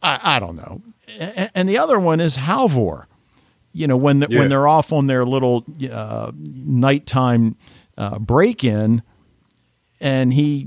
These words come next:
Speaker 1: goes and tries to distract the guards, I'm thinking, like, okay, well,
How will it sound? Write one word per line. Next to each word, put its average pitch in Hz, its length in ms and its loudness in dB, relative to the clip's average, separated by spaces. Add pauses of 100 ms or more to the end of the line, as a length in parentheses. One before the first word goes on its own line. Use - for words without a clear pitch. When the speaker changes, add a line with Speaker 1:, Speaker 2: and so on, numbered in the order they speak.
(240)
Speaker 1:
goes 143 380 4
and 123 440 4
tries 139 300 0
to 127 140 -2
distract 127 480 -2
the 123 80 -4
guards, 156 320 -2
I'm 160 120 -2
thinking, 165 240 -4
like, 156 320 -4
okay, 117 340 -2 (800)
well, 160 280 -2